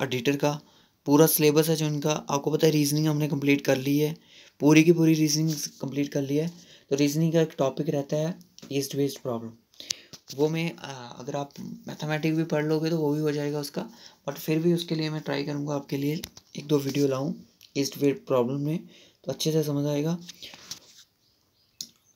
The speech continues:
उसके बाद हम क्या करेंगे, इन पे हम, ये हमारा कंप्लीट हो जाएगा।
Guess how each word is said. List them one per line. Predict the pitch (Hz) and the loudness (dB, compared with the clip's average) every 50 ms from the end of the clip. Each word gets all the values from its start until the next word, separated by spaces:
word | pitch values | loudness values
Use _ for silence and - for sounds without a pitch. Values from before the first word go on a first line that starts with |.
| _ - | _ -16
उसके | - 127 - - 165 | -16 -6 0 2 4
बाद | 151 156 156 151 | 4 4 4 2
हम | 160 156 156 | 2 0 -2
क्या | 151 - _ - 156 151 | -4 -4 _ 0 0 2
करेंगे, | 147 151 151 147 143 156 160 175 - - - | 2 0 0 -2 -2 -2 -2 -4 -4 -8 -6
इन | 147 | 0
पे | 147 156 156 156 | 2 2 2 2
हम, | 151 147 156 170 - - - - _ _ _ _ _ _ _ _ _ _ _ _ _ _ | 2 0 -2 -2 -4 -6 -10 -20 _ _ _ _ _ _ _ _ _ _ _ _ _ _
ये | - - 143 147 | -8 -4 -4 -2
हमारा | 147 147 151 151 | -2 -2 -2 -2
कंप्लीट | 147 - 147 139 139 143 143 151 | -2 -2 -2 0 2 2 2 2
हो | 151 | 2
जाएगा। | 147 147 147 139 156 160 170 | 0 0 -2 -2 -2 -4 -4